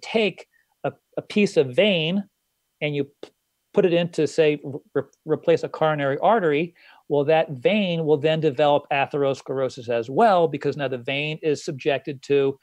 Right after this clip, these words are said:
turbulence. So no matter where you go, like, if you go out to the, um, they're called, uh, uh, the Maasai warriors.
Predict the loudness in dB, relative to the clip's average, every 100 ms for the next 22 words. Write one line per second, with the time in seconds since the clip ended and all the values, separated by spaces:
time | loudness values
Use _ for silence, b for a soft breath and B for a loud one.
0 | b b _ -4 0 0 -4 -12 -14 -16
1 | -16 _ _ _ _ _ b b b -2
2 | 4 6 4 0 _ -2 2 4 4 2
3 | 2 0 2 4 4 2 -2 -4 0 2
4 | 4 0 0 0 0 0 0 -2 -8 -4
5 | -2 2 4 4 4 4 4 -4 _ _
6 | _ _ _ -20 b b b b 0 2
7 | -2 -4 2 4 4 4 4 4 4 2
8 | -2 -10 -16 -18